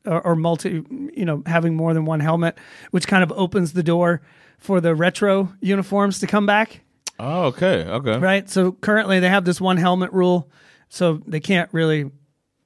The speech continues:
Speaker 1: Yeah, you have to wear the same helmet all year unless something gets damaged to it. Um,
Speaker 2: Hmm, I didn't know that.
Speaker 1: Yeah, it's weird. Um,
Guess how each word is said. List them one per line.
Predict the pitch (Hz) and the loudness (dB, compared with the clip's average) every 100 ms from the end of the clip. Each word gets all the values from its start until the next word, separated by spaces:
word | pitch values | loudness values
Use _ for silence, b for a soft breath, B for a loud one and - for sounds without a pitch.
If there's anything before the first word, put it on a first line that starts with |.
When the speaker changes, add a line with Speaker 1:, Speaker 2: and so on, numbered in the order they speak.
| _ | _
Speaker 1:
Yeah, | 165 135 127 _ | -8 -8 -10 _
you | - | -4
have | 202 | 0
to | |
wear | 196 196 | 2 2
the | 160 | 2
same | 196 165 | 0 0
helmet | 160 165 160 - | -2 -2 -6 -6
all | 156 | -4
year | 151 156 156 - | -2 -2 -2 -4
unless | 147 135 | -2 -2
something | - - 143 139 | -4 -6 -4 -4
gets | 131 - | -6 -4
damaged | 147 135 139 - | -4 -2 -4 -4
to | 147 | -4
it. | 139 - B B B B B | -6 -10 B B B B B
Um, | 143 139 135 135 147 | 0 2 4 2 0
Speaker 2:
Hmm, | |
I | 90 | 0
didn't | 135 165 | 0 0
know | 160 170 | 2 2
that. | 85 76 | 0 -2
Speaker 1:
Yeah, | 220 202 | -2 0
it's | 180 202 | 0 0
weird. | 190 151 135 b b b | 0 -2 -6 b b b
Um, | 190 175 170 160 156 | -2 0 2 0 -4